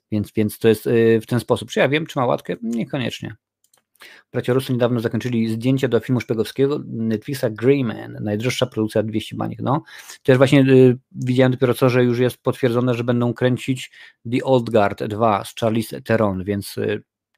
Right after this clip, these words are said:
tak jak wam mówiłem, wystarczająca ilość łapek do góry była, czy tam, y, tych odtworzeń na, y, na Netflixie i się okazało, że jak najbardziej. Dajesz. Ile powinny trwać epizody serialu? Uważasz, że lepsze są dwudziestominutowe, czy może pięćdziesiąt, sześćdziesiąt pięć minut?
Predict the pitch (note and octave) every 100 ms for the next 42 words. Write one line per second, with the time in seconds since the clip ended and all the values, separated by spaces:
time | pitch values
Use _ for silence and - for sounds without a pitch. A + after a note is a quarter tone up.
0 | _ A#2+ A#2 B2 G#2+ F#2+ F2 - - A#2
1 | C3 A#2+ A#2+ A2+ A2 A2+ G#2+ G#2 A#2 C#3+
2 | B2+ B2+ B2+ C3 - - _ - G#2+ G#2+
3 | A2+ G#2+ - G#2+ A#2+ - - D3 C3 B2+
4 | B2+ B2 A#2+ A#2+ A2+ A2+ A2+ A2+ A2+ G#2+
5 | - A#2 B2+ A#2+ A2 A#2+ B2 G#2 G2+ G#2
6 | G#2+ G2+ G2+ G2+ G2+ E2+ E2 F2+ F#2 -
7 | _ _ _ _ _ _ _ _ _ _
8 | - - G2 F2+ E2 - _ _ _ _
9 | _ _ _ _ _ _ C3 C3+ B2+ B2
10 | A#2+ - - A2+ C3 B2 A#2 B2 C3 -
11 | A#2 A2+ G#2 A#2 A#2+ A#2 A2+ A#2 A#2+ G#2+
12 | A#2 C#3 D3 C3+ C3+ C3+ - B2 B2+ A#2
13 | A#2 A2 A#2 A2+ A#2+ A#2+ A2+ A2 G#2+